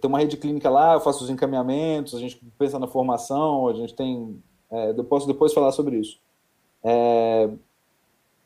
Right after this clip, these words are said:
e em, os caps,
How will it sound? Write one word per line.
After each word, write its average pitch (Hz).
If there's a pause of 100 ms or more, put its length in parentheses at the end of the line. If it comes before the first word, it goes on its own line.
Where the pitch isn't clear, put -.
(120)
e 160 (180)
em, 170 (580)
os 131
caps, -